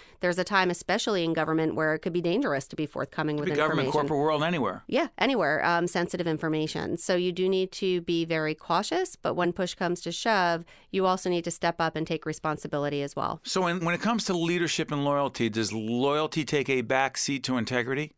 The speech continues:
Speaker 1: Ooh.
Speaker 2: Because see,
Speaker 1: Loyalty
Speaker 2: people say,
Speaker 1: take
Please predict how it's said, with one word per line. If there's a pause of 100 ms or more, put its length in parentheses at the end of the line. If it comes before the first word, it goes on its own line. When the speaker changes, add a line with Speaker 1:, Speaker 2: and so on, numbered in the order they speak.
(300)
Speaker 1:
Ooh. (600)
Speaker 2:
Because
see,
Speaker 1:
Loyalty
Speaker 2:
people
say,
Speaker 1:
take